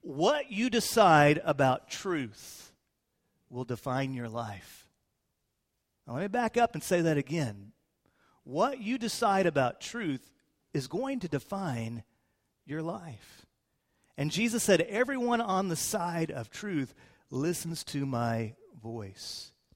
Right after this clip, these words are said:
He also said in a passage that we read earlier, he said, "If you abide in my truth, the truth will set you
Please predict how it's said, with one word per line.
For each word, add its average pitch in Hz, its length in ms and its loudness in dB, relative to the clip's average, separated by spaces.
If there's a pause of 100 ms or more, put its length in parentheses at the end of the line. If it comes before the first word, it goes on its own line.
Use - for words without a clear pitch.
(440)
He 214 140 8
also 262 260 2
said 190 280 6
in 165 80 2
a 139 60 2
passage 180 520 -2
that 156 160 0
we 143 80 -4
read 143 400 0 (100)
earlier, 139 520 -4 (760)
he 170 160 4
said, 151 400 6 (220)
"If 160 200 4
you 165 200 4
abide 214 840 2 (120)
in 220 340 2
my 196 320 -2
truth, - 840 -10 (680)
the 156 160 -4
truth 160 840 -6 (320)
will 147 160 -4
set 214 420 4
you 127 400 -4